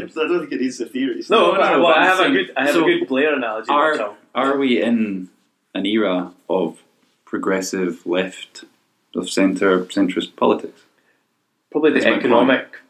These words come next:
Speaker 2: well, I would say the economic circumstances of just now kind of prevent that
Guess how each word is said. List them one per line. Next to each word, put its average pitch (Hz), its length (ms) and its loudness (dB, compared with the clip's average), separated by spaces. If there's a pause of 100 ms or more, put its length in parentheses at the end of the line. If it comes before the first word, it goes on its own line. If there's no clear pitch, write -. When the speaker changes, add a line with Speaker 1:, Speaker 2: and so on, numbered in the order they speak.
(140)
Speaker 2:
well, 123 140 4
I 131 140 4
would 143 100 0
say 139 100 0
the - 140 -2
economic 110 380 -4
circumstances 101 640 -6
of 95 120 -6
just - 160 -6
now 101 260 2 (920)
kind 117 260 2
of - 260 -4
prevent 104 380 -2 (160)
that - 300 -2